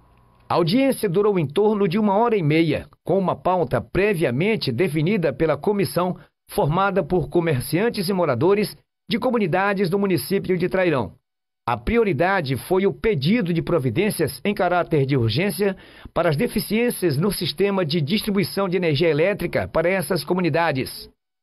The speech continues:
São sucessivas quedas de energia que apanham as comunidades de surpresa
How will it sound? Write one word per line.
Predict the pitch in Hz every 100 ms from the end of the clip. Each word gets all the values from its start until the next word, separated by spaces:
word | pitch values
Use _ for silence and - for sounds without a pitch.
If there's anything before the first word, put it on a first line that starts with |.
| -
São | - 277 262
sucessivas | - 208 - 139 - 220 160 139
quedas | - 196 180 160
de | 156
energia | 147 123 139 196 107 - _ _ -
que |
apanham | 165 139 190 185 147
as | 147
comunidades | 143 175 160 156 170 160 143
de | 240
surpresa | 185 156 - 156 175 135 127